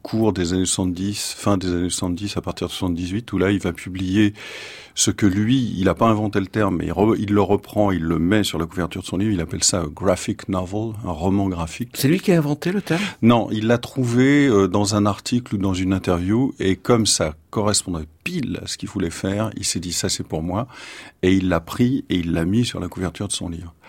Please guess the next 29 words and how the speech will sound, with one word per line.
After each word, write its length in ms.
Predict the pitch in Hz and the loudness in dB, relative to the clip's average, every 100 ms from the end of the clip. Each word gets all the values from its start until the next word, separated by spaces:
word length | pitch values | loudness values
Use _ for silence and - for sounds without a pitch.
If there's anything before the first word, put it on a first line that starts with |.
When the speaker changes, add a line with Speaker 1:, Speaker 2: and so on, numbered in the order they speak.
| - - - - - | -16 -14 -14 -18 -10
Speaker 1:
Et 80 | - | -6
qui 140 | 85 - | -2 0
était 180 | - | 2
donc, 260 | 98 101 101 | 4 4 2
euh, 400 | 85 82 85 80 - - | 0 0 -2 -6 -8 -8
un 220 | 85 82 | -6 -2
bail 300 | 85 92 90 | 2 2 2
avec 200 | 85 87 | -2 -2
Dieu, 300 | 92 98 95 | -2 -4 -4
Contract 540 | - 87 - 95 92 - | -6 -8 -6 -8 -8 -10
with 140 | 87 | -8
God, 320 | 87 92 110 - - | -6 -4 -4 -8 -16
qui 100 | - | -14
est 100 | 78 | -10
une 100 | 92 | -8
suite 180 | - 104 | -6 -4
de 60 | 95 | -4
petites 320 | - 98 - | -4 -8 -2
nouvelles 300 | 101 104 107 | 0 0 0
en 80 | 87 | -2
format, 680 | - 98 90 95 98 95 80 | -4 -2 2 2 2 0 -4
euh, 180 | 78 78 | -4 -4
livre, 420 | 92 123 104 80 | -2 -2 -4 -6
enfin 220 | 80 - 73 | -6 -2 0
roman 460 | 82 95 104 123 | 2 2 2 -2
justement, 380 | 123 - 101 101 | -4 -12 -6 -4
noir 300 | 95 92 92 | -2 -2 -2
et 60 | 85 | -2
blanc, 300 | 92 98 | -2 -4